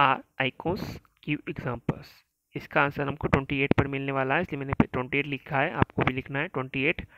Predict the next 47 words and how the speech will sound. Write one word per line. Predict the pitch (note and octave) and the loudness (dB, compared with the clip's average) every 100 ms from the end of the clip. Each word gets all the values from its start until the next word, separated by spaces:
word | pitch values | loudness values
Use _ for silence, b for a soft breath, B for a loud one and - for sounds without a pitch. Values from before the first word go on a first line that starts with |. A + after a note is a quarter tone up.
| b b b _ | b b b _
पेज, | C3 D#3+ - b b b b _ - | -2 0 -4 b b b b _ -4
और | C3+ | -2
ट्वेंटी | C3 C3+ C#3+ | -2 -2 -4
एट | - | -2
पेज | D3 C#3+ | -4 -4
नंबर | C#3 C#3 | -4 -6
हम | C#3+ C3+ | -6 -4
ओपन | B2+ - C#3+ | -6 -6 -8
कर | C#3+ | -8
रहे | D#3 C#3+ | -6 -4
हैं | C#3 | -4
यहाँ | C3 | -4
पे, | F3 A3 _ _ _ _ _ - | -6 -10 _ _ _ _ _ -18
ठीक | - | -4
है, | G3 C#3 b b b - | -4 -4 b b b -6
ये | |
पेज | - C3 | 0 0
नंबर | C3 D3+ | 0 0
ट्वेंटी | C3+ B2 C3 | 0 -2 -6
एट। | A#2+ - - _ _ _ _ B B - | -10 2 2 _ _ _ _ B B 2
अब | E3 | 6
यहाँ | E3 | 8
पे | F#3+ | 8
आपको | F3 F#3 | 6 4
आइकॉन्स | C#3+ C#3+ F3 F3+ | 4 4 2 2
के | F#3 | 4
बारे | E3 E3 | 6 6
में | F3+ | 4
बताना | E3 F3 | 0 0
है | F#3+ | 0
कि | F3+ | 0
आइकॉन | C#3 E3 | 0 -4
क्या | D#3+ E3 | 2 2
होता | C#3+ F3 | 6 4
है | |
और | G3 | 4
उनकी | F#3 E3+ | 0 -6
कुछ | - E3+ - | -4 -2 0
नेम | C#3+ C#3+ | 0 -2
भी, | C#3+ D3+ D3 | -2 0 0
एग्जांपल | - C#3 C#3 D3 | 0 0 2 0
भी | C#3+ | 2
आपको | C#3 - - | 2 8 10
बताने | - G#2+ A2+ | 10 4 -6
हैं। | - B B B B _ | -16 B B B B _
तो | C3 | -2
हम | B2+ | -2